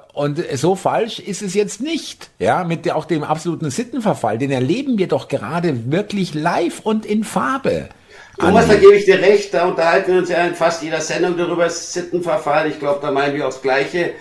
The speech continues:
Speaker 2: äh, bin ich vollkommen bei dir, bei dem anderen Mai, da werden, es haben schon viele Leute vieles prophezeit und was ist eingetreten. Also ich gebe auf solche Prophezeiungen,
Speaker 1: Nein,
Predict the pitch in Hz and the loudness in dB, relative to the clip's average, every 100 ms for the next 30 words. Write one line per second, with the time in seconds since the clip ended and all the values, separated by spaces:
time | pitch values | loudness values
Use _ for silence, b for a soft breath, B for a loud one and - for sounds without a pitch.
0 | B B - 131 143 135 - 160 156 156 | B B -8 -2 0 -2 -4 -6 -4 -4
1 | - 143 151 151 135 123 123 151 165 151 | -4 -4 -4 -4 -4 -2 -2 0 0 0
2 | 135 135 120 131 160 147 123 135 151 - | 0 0 0 2 2 2 2 0 0 -2
3 | B B - 143 147 147 139 - 139 123 | B B -6 0 0 0 -2 -6 -8 -4
4 | 151 151 135 143 151 151 120 120 123 - | -2 -2 -6 -6 -2 0 0 -2 -6 -8
5 | 131 139 131 107 113 - 101 107 101 120 | -4 -4 -4 -8 -10 -8 -6 -6 -6 -8
6 | 113 117 117 98 101 107 107 98 95 - | -6 -8 -8 -8 -6 -6 -10 -8 -8 -6
7 | 101 113 101 - 147 135 131 - 135 139 | -8 -6 -8 -8 -8 -6 -6 -2 -4 -4
8 | - 131 135 131 107 110 117 113 101 92 | -6 -6 -6 -6 -6 -6 -4 0 2 2
9 | 104 131 | 2 0